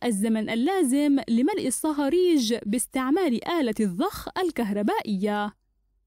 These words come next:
أربع ساعات وخمس وثلاثين دقيقة إلا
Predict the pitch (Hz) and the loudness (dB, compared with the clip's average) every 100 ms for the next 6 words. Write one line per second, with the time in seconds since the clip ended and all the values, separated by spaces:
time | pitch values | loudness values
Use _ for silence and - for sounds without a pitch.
0 | _ _ _ _ _ _ _ _ _ - | _ _ _ _ _ _ _ _ _ -6
1 | 262 277 311 359 349 427 440 359 - 381 | -2 0 0 0 0 -2 0 -2 0 -2
2 | 392 - - 226 247 247 262 233 214 - | -2 -2 -4 -2 -2 0 0 0 -2 -2
3 | 240 233 285 370 - 240 220 220 294 | -4 -2 -4 -6 -4 -2 -2 -2 -4